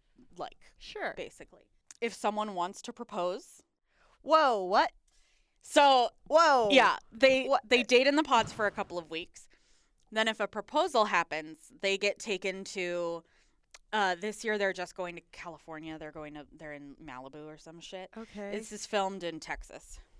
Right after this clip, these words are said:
Speaker 2: Okay. So, I'm sorry. You date some people constantly for a couple of weeks,
Speaker 1: Mm-hmm.
Speaker 2: and then it can end in marriage.
Speaker 1: Mm-hmm.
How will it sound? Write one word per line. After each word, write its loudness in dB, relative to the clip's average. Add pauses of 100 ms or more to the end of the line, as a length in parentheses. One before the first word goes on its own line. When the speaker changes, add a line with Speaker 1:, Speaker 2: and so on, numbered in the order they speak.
(120)
Speaker 2:
Okay. -10 (480)
So, 6
I'm 4
sorry. -4 (640)
You -8
date -2 (160)
some -10
people -6
constantly -8
for -10
a -4
couple -6
of -10
weeks, -12
Speaker 1:
Mm-hmm. -16 (1000)
Speaker 2:
and -6
then -2
it -4
can -8
end -6
in -10
marriage. -10
Speaker 1:
Mm-hmm. -10